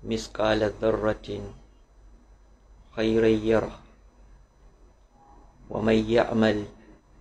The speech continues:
مثقال ذرة شرا يره. Al-Imam Hussein alaihi salam,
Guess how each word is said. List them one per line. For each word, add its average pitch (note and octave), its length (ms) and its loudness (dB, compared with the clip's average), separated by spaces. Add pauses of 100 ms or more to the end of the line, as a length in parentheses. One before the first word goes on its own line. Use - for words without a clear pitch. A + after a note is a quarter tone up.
(460)
مثقال A2 680 -2
ذرة G#2+ 580 -2 (1500)
شرا G#2 460 0
يره. G#2 460 -2 (4000)
Al-Imam B2 540 4
Hussein A2+ 340 0
alaihi G#2+ 380 0
salam, G#2 500 0